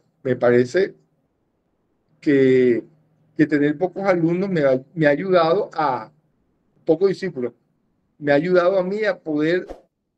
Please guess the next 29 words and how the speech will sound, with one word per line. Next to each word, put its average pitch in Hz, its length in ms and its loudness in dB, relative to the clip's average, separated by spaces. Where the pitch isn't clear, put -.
pulir 233 560 0
los 160 300 0
conceptos 165 920 -2
de 165 400 0
entrenamiento 151 800 -6
de 151 120 4
los 139 140 2
cuales 151 260 2
más 175 140 -6
adelante 139 420 -2
hablaremos, 113 520 -8
¿ok? - 100 -14
Bueno, 175 180 2
en 151 60 0
cuanto 143 260 -2
a - 40 0
las 147 80 0
artes 170 160 -4
que 208 60 0
he 185 40 -4
practicado, 180 600 -6
eh, 120 680 2
yo 143 120 4
he - 20 -4
practicado 160 400 0
Garimó 143 340 0
Arní 165 280 -4
desde 165 320 0
el 127 320 -6